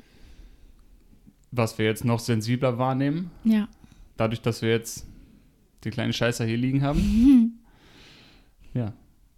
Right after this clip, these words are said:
Speaker 1: Aber die Couch gefällt ihm schon mal.
Speaker 2: Ja,
Speaker 1: Das
Speaker 2: die
Speaker 1: ist sein
Speaker 2: Couch
Speaker 1: Platz.
Speaker 2: ist, äh, Rückzugsort.
Speaker 1: Ja.
Speaker 2: Das,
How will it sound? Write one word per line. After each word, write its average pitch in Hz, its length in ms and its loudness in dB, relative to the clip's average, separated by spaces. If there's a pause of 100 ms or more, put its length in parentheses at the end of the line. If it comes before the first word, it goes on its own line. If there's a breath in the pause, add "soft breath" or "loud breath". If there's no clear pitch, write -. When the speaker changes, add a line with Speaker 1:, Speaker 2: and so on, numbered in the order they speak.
(120)
Speaker 1:
Aber 113 160 -6
die 120 80 0
Couch 131 300 2
gefällt 110 240 0
ihm 87 100 -4
schon 107 160 -10
mal. 101 160 -10 (320)
Speaker 2:
Ja, 196 460 4
Speaker 1:
Das 208 120 -4
Speaker 2:
die 220 60 2
Speaker 1:
ist 208 100 0
sein 226 160 6
Speaker 2:
Couch 220 100 2
Speaker 1:
Platz. 214 120 0
Speaker 2:
ist, - 220 -6
äh, 196 40 2 (380)
Rückzugsort. 180 800 -4
Speaker 1:
Ja. - 220 -8
Speaker 2:
Das, 175 200 -10